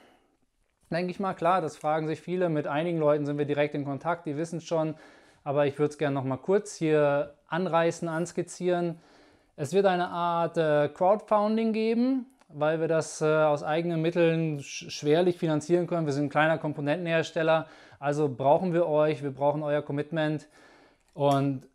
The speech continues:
belohnen das natürlich auch mit einem schönen Discount direkt am Anfang und wollen möglichst viele Bestellungen, möglichst initial einsammeln, um das Ding auf den Weg zu bringen und dann halt auch rechtzeitig liefern können.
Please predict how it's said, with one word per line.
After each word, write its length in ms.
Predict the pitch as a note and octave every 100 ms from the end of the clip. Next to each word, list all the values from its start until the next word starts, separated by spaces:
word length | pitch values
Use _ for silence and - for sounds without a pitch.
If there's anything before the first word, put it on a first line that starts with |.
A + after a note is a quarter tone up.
| -
belohnen 460 | B2+ C3 C#3+ D#3+
das 180 | D3+ C3+
natürlich 320 | D3 D3+ C#3
auch 160 | D3+ C#3
mit 160 | C#3 C3+
einem 160 | C3
schönen 320 | - F3 F#3
Discount 500 | E3 D3+ - D#3+ F3
direkt 260 | E3+ E3 D#3+
am 140 | D#3+
Anfang 540 | D#3 D#3 - D#3 D#3 D3+
und 140 | C#3
wollen 200 | C#3 C#3
möglichst 300 | C#3 D3 -
viele 180 | D#3+ D3
Bestellungen, 480 | C3+ - E3 E3+ D#3
möglichst 300 | D3 D3 -
initial 720 | E3 E3 D#3+ - D3 C#3+ D#3 -
einsammeln, 760 | D3 D3+ D3 C#3+ C#3+ D3 C#3+ - - _
um 140 | C3+ C#3+
das 180 | C#3+ C3+
Ding 220 | D3 D3+
auf 180 | C3+ C3+
den 120 | B2+
Weg 240 | C#3+ D3+
zu 120 | E3
bringen 420 | C#3+ D3 D3+ D3+ D3+
und 160 | C3
dann 180 | C3+ C3
halt 160 | B2+ C3
auch 180 | A#2+
rechtzeitig 480 | C3 C3 - B2+ A#2+
liefern 400 | C3 C#3+ C#3 B2+
können. 400 | - C3 C3 B2+